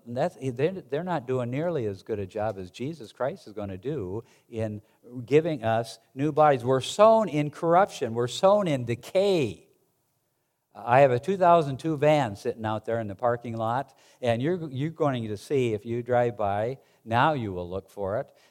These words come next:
Uh, there are bubbles around the fenders. It's still painted that gold color, but, uh, and, but there are bubbles. And you know that it is not muscle that my, my van is developing underneath that paint.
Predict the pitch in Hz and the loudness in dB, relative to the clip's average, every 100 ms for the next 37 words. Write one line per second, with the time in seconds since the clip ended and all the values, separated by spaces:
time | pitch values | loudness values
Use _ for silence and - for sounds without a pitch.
0 | - 107 107 107 117 110 107 104 117 101 | -8 -4 -2 0 0 2 0 -4 -6 8
1 | 156 160 110 123 147 131 117 123 127 110 | 8 8 4 0 0 -2 0 0 -2 -6
2 | - - 165 117 95 110 147 - - _ | -8 -6 -6 -6 -6 -8 -12 -20 -20 _
3 | - 104 - 147 175 180 165 - _ _ | -12 -12 -4 2 2 2 -4 -12 _ _
4 | _ - 135 127 113 104 - 110 92 - | _ -8 -8 -6 -6 -8 -4 -4 -4 -2
5 | 113 127 98 _ - 87 85 151 - _ | -2 -2 -8 _ -10 -8 -6 -8 -12 _
6 | _ _ _ _ _ 107 117 113 120 113 | _ _ _ _ _ 2 2 2 0 0
7 | 107 117 117 113 117 113 113 175 196 101 | 0 -4 -4 -2 0 2 4 4 4 0
8 | 117 147 - - _ _ _ _ _ _ | -2 -6 -18 -20 _ _ _ _ _ _
9 | _ - 113 113 143 185 180 165 156 - | _ -12 -10 -4 -4 0 4 4 2 -2
10 | 117 127 117 - 135 156 127 156 175 131 | 0 0 0 0 0 2 2 4 4 2
11 | 131 165 185 - 113 110 110 113 110 95 | 2 2 2 -2 -4 -4 -4 -4 -4 -10
12 | _ 110 104 101 113 120 143 160 127 101 | _ -12 -10 -12 _ -2 0 0 -2 -6
13 | 101 104 123 160 120 110 110 139 175 151 | -8 -2 2 4 2 -2 -4 -4 -4 -6
14 | 117 120 120 117 107 - 175 - - - | -6 -6 0 0 -2 -8 -12 -12 -20 -20